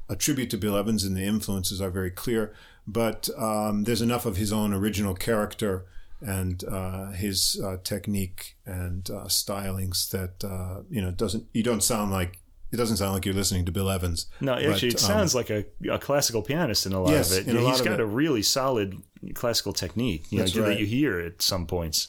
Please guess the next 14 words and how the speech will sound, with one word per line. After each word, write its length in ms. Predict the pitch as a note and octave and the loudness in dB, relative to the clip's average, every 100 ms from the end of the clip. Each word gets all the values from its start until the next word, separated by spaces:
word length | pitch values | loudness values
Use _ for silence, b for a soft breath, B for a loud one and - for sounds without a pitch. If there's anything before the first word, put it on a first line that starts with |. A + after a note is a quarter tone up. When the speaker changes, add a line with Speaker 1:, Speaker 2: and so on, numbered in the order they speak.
| - | -4
Speaker 1:
And 160 | C3 A#2+ | -2 0
so, 380 | D3 C#3 C3+ - | 2 2 0 0
uh, 240 | B2 A#2 - | 0 2 2
on 320 | C3 C#3+ C#3 | 0 2 2
the 360 | A#2+ G2+ G2 B2 | 2 2 0 0
album, 280 | A2 G#2+ G#3+ | 2 2 0
it 140 | B2+ B2 | -2 -2
includes 560 | B2 G2+ - G#3 - | -2 -2 0 2 0
two 560 | - - C#3 C3 C3+ - - - - | 0 2 2 4 2 -2 -10 -16 -4
Bill 180 | A2+ A2+ | 2 2
Evans 240 | A2 G#2 | 4 0
compositions, 920 | - G#2+ F#2 G2 B2+ - D3 C3+ - - b b b - | 0 -2 0 0 2 2 2 2 0 -6 b b b -2
and 320 | G#2+ G#2+ A2 | 2 2 2
then, 400 | A2+ G#2+ G#2+ | 2 2 2